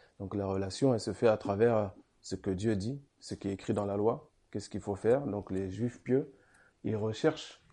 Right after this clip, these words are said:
ils s'enquèrent de savoir qu'est-ce que Dieu veut qu'on fasse, comme Esdras, comme Néhémie. Et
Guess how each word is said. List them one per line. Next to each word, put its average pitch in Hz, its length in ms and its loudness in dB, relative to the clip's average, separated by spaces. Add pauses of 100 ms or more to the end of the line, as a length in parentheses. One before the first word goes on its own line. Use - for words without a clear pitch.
(160)
ils 104 100 -4
s'enquèrent 135 560 4
de 107 120 0
savoir 120 480 2 (180)
qu'est-ce 117 220 0
que 104 120 0
Dieu 104 240 2
veut 113 260 0 (320)
qu'on 95 120 -6
fasse, - 480 -2 (580)
comme 104 220 0
Esdras, 101 520 -2
comme 95 200 -2
Néhémie. 95 380 -2 (2250)
Et 123 640 8